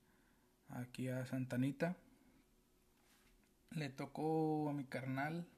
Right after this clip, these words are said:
que le mataran a un compañerillo. No mames, en tercero de primaria le,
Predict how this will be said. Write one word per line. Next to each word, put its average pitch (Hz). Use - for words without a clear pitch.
que 127
le 123
mataran 127
a 127
un 127
compañerillo. 135
No 123
mames, 120
en 123
tercero 117
de 131
primaria 139
le, 127